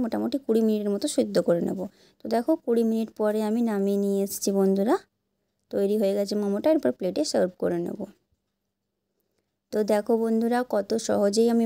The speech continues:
বানিয়ে নিলাম মোমোর এই রেসিপিটা। তো তোমরা নিশ্চয়ই রেসিপিটা শেষ পর্যন্ত দেখলে, আর যে বন্ধুরা শেষ পর্যন্ত আমার রেসিপিটা দেখলে, তাদেরকে আমি অনেক অনেক ধন্যবাদ জানাই। তো তোমরা নিশ্চয়ই শিখে গেছো কীভাবে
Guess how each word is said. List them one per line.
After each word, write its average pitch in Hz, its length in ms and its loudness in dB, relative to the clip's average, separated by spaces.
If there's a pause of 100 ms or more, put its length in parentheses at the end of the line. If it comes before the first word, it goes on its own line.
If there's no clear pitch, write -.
বানিয়ে 202 300 2
নিলাম 214 320 2
মোমোর 208 320 2
এই 208 100 2
রেসিপিটা। 196 500 -2 (380)
তো 214 60 -8 (140)
তোমরা 202 280 -2 (120)
নিশ্চয়ই 233 380 2 (100)
রেসিপিটা 202 440 0
শেষ 208 140 0 (100)
পর্যন্ত 196 380 -2 (180)
দেখলে, 196 320 -2 (180)
আর 196 80 -2 (100)
যে 196 160 2
বন্ধুরা 202 400 2
শেষ 196 120 -4 (100)
পর্যন্ত 208 380 -4
আমার 220 180 -2
রেসিপিটা 214 360 0
দেখলে, 226 240 4
তাদেরকে 196 320 2
আমি 214 180 0
অনেক 185 240 2
অনেক 247 120 2 (100)
ধন্যবাদ 185 360 2 (100)
জানাই। 185 260 -4 (600)
তো - 20 -6 (100)
তোমরা 214 180 0 (100)
নিশ্চয়ই 269 280 0
শিখে 247 260 4
গেছো 226 240 2
কীভাবে 226 280 4